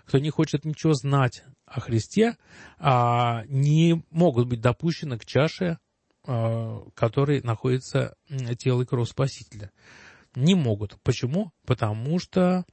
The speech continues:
на них не рассчитано. На них не рассчитано.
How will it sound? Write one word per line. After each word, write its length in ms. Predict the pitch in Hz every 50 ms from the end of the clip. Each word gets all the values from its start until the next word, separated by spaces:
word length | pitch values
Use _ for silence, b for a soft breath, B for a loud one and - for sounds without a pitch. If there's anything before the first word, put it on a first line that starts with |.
| _ _ _ _ _ _ _ _ _ _ _ _ _ _ _ _ _ _ _ _ _ _ _ - -
на 140 | 123 120 135
них 180 | 156 147 -
не 140 | 135 127 131
рассчитано. 680 | 131 131 147 139 - - - 135 - - 98 92 95 - _ _ _ _ _ _ _ _ _ _ B B B B B B B B
На 160 | - 123 131
них 200 | 151 185 208 -
не 140 | - 160 160
рассчитано. 680 | 165 180 185 - - - - - - 104 104 101 98